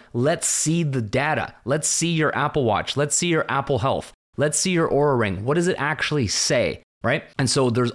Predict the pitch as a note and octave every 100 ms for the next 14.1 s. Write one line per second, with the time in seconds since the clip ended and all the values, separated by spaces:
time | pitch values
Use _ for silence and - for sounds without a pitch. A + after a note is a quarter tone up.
0 | - D3 D#3 E3 D#3 C#3+ - C#3 C#3 C3
1 | A#2+ B2 B2 - A2 G#2 A2+ A2+ G2+ E2
2 | A2 C3 B2+ - A#2+ B2 A#2 - _ _
3 | _ C3+ D3 - C#3 A#2+ A2 A2 - -
4 | C3 A2+ - C3 D3 B2+ G#2+ B2+ A#2+ G#2+
5 | - - _ _ A2+ A2 B2 - A#2+ C3
6 | D#3 - - D3 A#2+ F#2+ B2+ B2+ A#2+ -
7 | C3 A2 F2 A2+ A#2 B2 D3 - D#3 C3+
8 | B2+ - C3 - G#2+ A#2+ A2+ F#2 - _
9 | _ _ C3+ - C3+ C3 A#2+ - _ _
10 | C#3 C#3 C3+ A2 B2 D#3 - A#2 C#3 D3+
11 | D3+ C3+ C3 B2+ A#2+ - C#3 D3+ D#3+ D#3+
12 | - _ - A#2+ A#2+ A2+ A#2+ C#3+ - E3
13 | D#3+ - _ - B2+ B2+ A#2+ A#2 A#2 A#2